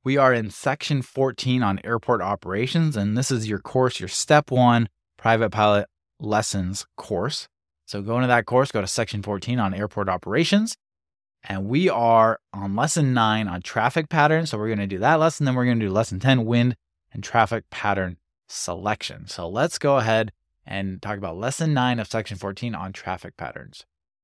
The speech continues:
When student pilots train at, at a specific airport, they will become very accustomed to the airport's traffic pattern and procedures. You may even get to know the voice of the controller on the other end of the radio. This familiarity is good for keeping your mind ahead of the aircraft,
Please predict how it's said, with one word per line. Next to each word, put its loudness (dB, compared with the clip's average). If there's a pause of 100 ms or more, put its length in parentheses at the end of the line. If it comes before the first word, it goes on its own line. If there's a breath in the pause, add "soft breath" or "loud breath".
(120)
When 0
student 0
pilots 6
train 0
at, -6
at -4
a -2
specific -4
airport, -4
they -10
will -4
become -2
very 6
accustomed 0
to -14
the -6
airport's -4
traffic -2
pattern 0
and -8
procedures. -10 (480)
You -6
may 2
even 2
get 0
to -6
know 0
the -4
voice -2
of -2
the -2
controller 4
on 0
the -2
other 2
end 0
of -4
the -4
radio. -2 (400)
This -4
familiarity 4
is -6
good 4
for -4
keeping 0
your 0
mind 2
ahead -2
of -4
the 0
aircraft, 2